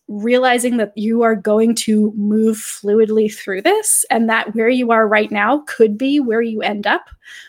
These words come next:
or it might be the starting point of something much different later down the line.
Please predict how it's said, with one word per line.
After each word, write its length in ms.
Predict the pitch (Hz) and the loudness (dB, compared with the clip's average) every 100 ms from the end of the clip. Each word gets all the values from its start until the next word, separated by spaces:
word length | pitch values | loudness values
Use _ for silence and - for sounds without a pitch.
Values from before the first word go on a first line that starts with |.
| _ | _
or 200 | 240 320 | 2 4
it 100 | 294 | 4
might 240 | 262 277 262 | 2 0 0
be 220 | 285 277 | 0 2
the 140 | 262 | 2
starting 420 | 254 240 240 277 254 | 0 0 0 -2 -2
point 320 | 240 262 226 | -2 -2 -2
of 100 | 214 | -4
something 580 | 247 247 233 226 214 - | -4 -2 -2 -2 -4 -6
much 440 | 269 214 254 - - | -4 0 0 -4 -4
different 420 | - 294 226 226 | -4 0 -2 -2
later 240 | 226 214 | -2 0
down 240 | 214 208 208 | 0 -2 -4
the 80 | 208 | -4
line. 460 | 240 254 202 208 | -2 0 -2 -6